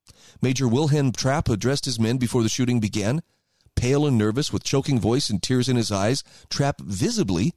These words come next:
fought to control himself as he spoke. The battalion, he said plaintively, had to perform a frightfully unpleasant task. This assignment was not his, to his liking. Indeed, it was highly regrettable, but the orders came from the highest authorities.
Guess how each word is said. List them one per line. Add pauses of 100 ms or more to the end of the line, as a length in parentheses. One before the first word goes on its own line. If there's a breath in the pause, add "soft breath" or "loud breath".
(100)
fought
to
control
himself
as
he
spoke. (920 soft breath)
The
battalion,
he
said
plaintively,
had
to
perform
a (300 loud breath)
frightfully
unpleasant
task. (720 soft breath)
This
assignment
was
not
his,
to
his
liking.
Indeed,
it
was
highly
regrettable, (240 loud breath)
but
the
orders
came
from
the
highest
authorities.